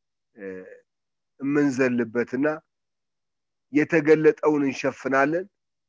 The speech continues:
ያልተገለጠውን ደግሞ በራሳችን መረዳት፣ በራሳችን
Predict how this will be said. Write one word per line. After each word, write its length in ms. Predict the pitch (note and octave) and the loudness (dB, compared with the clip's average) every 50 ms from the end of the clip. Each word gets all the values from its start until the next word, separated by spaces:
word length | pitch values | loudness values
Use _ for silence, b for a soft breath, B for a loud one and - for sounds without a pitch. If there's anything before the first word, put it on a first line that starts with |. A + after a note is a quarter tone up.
| _ _ | _ _
ያልተገለጠውን 920 | G3+ F#3 F#3 F3 - - F3 D3+ D#3+ D#3+ D#3 D3+ D3 D3 - D#3 C#3+ C#3+ C#3 | 0 0 0 0 0 -2 0 2 2 2 4 2 2 0 0 0 0 0 0
ደግሞ 280 | C3+ C3+ C3 C3 D#3 E3+ F3 D#3+ - _ _ _ _ _ _ _ _ _ _ _ _ _ _ _ _ _ _ _ _ - - - | 0 0 0 0 0 -2 -2 -4 -8 _ _ _ _ _ _ _ _ _ _ _ _ _ _ _ _ _ _ _ _ -20 -4 0
በራሳችን 720 | D3+ D#3+ E3+ F3 E3+ D#3 - D3+ C#3+ C#3 - - - C3 B2 | 4 6 8 8 6 6 4 0 -2 -2 -2 -6 -6 -4 -2
መረዳት፣ 460 | B2 A#2+ A#2 A#2 A2+ A2 A2 G#2 - | -2 0 0 0 -2 -2 -2 -4 -4
በራሳችን 680 | - C3 C#3 D3 D3 C#3 - D3 C#3+ C3+ - - C#3+ B2+ | -2 0 2 4 4 2 2 0 -2 -4 -4 -8 -8 -8